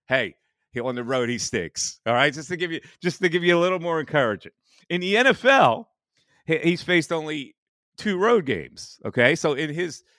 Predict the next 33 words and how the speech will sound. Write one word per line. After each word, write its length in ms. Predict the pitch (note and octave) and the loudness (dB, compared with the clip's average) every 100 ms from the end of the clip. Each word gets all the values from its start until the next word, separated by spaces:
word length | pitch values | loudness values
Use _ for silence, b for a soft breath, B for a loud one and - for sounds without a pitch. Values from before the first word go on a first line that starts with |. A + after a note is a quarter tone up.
| _ - | _ -10
in 200 | D#3 D3+ | -8 -6
his 200 | G#3+ - | -8 -8
career 540 | - A3 C4 G#3 D3 | -10 -8 -2 2 2
where 120 | C#3+ | 2
he's 180 | D3 D3 | -2 -2
on 180 | E3+ F3+ | -2 -2
this 220 | G3 F3+ | -2 -2
run, 500 | G#3 A3+ B2+ A2 B2 - _ _ _ - | 2 4 4 2 -4 -14 _ _ _ -6
two 220 | - C#4+ | 0 2
of 40 | D4 | 2
the 80 | |
games 380 | A#3 A3+ A3 F3 | 4 6 4 2
were 160 | G3+ F#3+ | -2 -2
on 220 | F#3+ F#3 | -2 -2
the 80 | E3 | -6
road. 400 | E3+ D3+ G#2+ D2 _ _ _ _ - | -4 -2 -4 -8 _ _ _ _ -8
One 380 | C#3+ B3 C#4 | 2 4 4
was 180 | A#3+ - - | 2 0 6
at 240 | F#3+ G#3+ | 6 6
the 60 | G#3 | 0
Seahawks, 680 | - A3+ D3+ G2 B2 - - _ _ | -6 -4 -4 -4 -4 -6 -16 _ _
pretty 240 | - D#4+ D4 | -6 -4 0
tough 240 | C#4 B3+ | 0 0
environment 560 | A#3 G3 G3+ F3+ D#3+ - | -2 0 2 2 0 -4
to 80 | |
play, 540 | B2 A3+ A3 G#2 B2 E3+ _ _ _ _ _ - | -4 0 2 2 -2 -8 _ _ _ _ _ -10
but 100 | C#4 | -6
still 240 | - D4+ | 2 2
fairly 440 | - D4 D4 C#4 | 2 2 4 2
close 300 | A3+ B3 A#3+ | 2 2 2
to 100 | F#3+ | -2
San 240 | E3 A3 F#3+ | -2 0 0
Francisco, 680 | D#3+ - C4 - C3+ D3 | -4 -6 -6 0 2 2